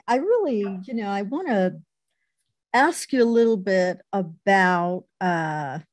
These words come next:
what you think is one of the most remarkable things that you've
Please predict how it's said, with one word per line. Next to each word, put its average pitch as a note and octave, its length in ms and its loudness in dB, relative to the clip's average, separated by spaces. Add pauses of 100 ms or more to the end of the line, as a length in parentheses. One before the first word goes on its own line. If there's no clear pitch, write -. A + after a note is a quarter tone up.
(1000)
what A3+ 260 2
you B3+ 380 6
think D3 640 -4 (1700)
is A#3 180 -2
one C4+ 180 6
of C#4+ 100 4
the D4 80 4
most G#3 420 4
remarkable F#3 760 0
things E3+ 580 -6
that B3 120 -2
you've A3+ 460 0